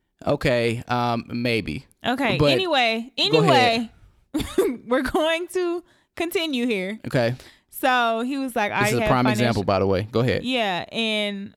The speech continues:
Speaker 2: Marcus was like, "Okay, when's the last time you met with him?" And he's, he said, um, "I think, like, a couple months ago or a month or two ago."
Speaker 1: First, second defense. Go ahead.
Speaker 2: And, um, he was like, "Because I need to ro-," did he say,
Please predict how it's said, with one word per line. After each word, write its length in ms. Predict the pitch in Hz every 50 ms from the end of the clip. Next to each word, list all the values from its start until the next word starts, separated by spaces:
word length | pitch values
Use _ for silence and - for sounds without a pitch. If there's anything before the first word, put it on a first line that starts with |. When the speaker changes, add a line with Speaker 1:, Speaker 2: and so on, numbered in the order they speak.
| _ _
Speaker 2:
Marcus 400 | 208 220 214 214 220 240 - -
was 180 | 214 202 196 202
like, 240 | 190 180 185 185
"Okay, 300 | 185 208 269 - 240 220
when's 220 | 214 214 214 214 196
the 80 | 202
last 240 | 190 185 190 202 -
time 200 | - 190 185 196
you 80 | 214 240
met 240 | 302 359 392 - -
with 160 | 185 165 -
him?" 220 | 107 113 - 208 - _ _ _ _ _ _ _ - - - _ _
And 180 | - 208 214 220
he's, 380 | 226 233 220 220 208 - - -
he 200 | - 214 247 254
said, 640 | 254 - - 226 208 196 190 190 185 185 180 180 - - _ -
um, 520 | 196 196 185 180 175 170 170 170 - - -
"I 100 | 202 254
think, 360 | 294 - 370 370 370 339 - 294
like, 300 | 285 302 285 285 285 - -
a 60 | 233
couple 280 | - - 277 - 254 240
months 260 | 233 240 262 - -
ago 360 | 247 233 247 240 254 269 285
or 140 | 254 220 208
a 60 | 208
month 220 | 208 220 240 233 240
or 40 |
two 220 | 226 - - 254 240
ago." 260 | 226 202 220 214 214
Speaker 1:
First, 280 | - - 135 180 262 127 - _ _
second 300 | - - 147 135 127 120
defense. 420 | 113 101 - 98 92 - - - _ _ _ _
Go 80 | - 233
ahead. 300 | 233 226 220 220 220 214
Speaker 2:
And, 220 | 202 202 202 -
um, 440 | - 226 220 208 202 190 190 185 208
he 140 | 214 240 254
was 220 | 247 233 214 208 220
like, 280 | 202 190 190 185 170
"Because 680 | 185 208 - - 247 233 220 214 214 214 208 202 190 - -
I 120 | 214 247
need 300 | 262 254 247 240 226 -
to 500 | - 240 202 190 180 180 180 - - - _ _ _ -
ro-," 420 | - 202 196 208 214 214 - - -
did 100 | 208 233 240
he 120 | 269 269
say, 140 | - -